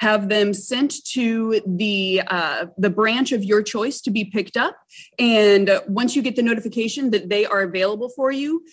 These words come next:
you can go to the branch, you call or text the phone number to let them know that you are there to pick up your holds. And then they will call or text you back to tell you that you are able to come on in and pick 'em up. And, um,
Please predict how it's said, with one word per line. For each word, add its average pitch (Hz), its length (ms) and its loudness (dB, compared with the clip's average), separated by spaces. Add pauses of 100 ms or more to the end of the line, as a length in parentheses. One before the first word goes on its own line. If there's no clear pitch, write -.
(120)
you 220 180 4
can 196 240 2
go 269 200 4
to - 100 -4
the 294 100 -2
branch, 247 480 -4 (200)
you 196 200 0
call 277 640 2
or 196 160 0
text 262 680 -6
the 190 80 -4
phone 277 280 2
number 262 320 2
to 233 140 -4
let 220 200 -2
them 214 140 -2
know 208 160 2
that 196 120 -2
you 214 280 0
are 190 140 2
there 208 340 0
to 208 200 -10
pick 185 300 -8
up 202 140 -4
your 269 140 0
holds. 311 480 -4 (280)
And 233 140 4
then 214 160 2
they 220 200 2
will 220 240 0
call 202 260 0
or 202 80 0
text 196 320 -8
you 196 80 -6
back 269 340 0 (260)
to 233 140 2
tell 208 240 2
you 202 180 -2
that 180 100 -4
you 196 200 0
are 180 320 0 (460)
able 226 220 0
to 196 100 -8
come 233 200 -2
on 240 160 0
in 220 200 -2
and 190 180 -4
pick 190 180 -4
'em 190 120 -2
up. 240 260 -2 (380)
And, 226 560 2
um, 202 340 2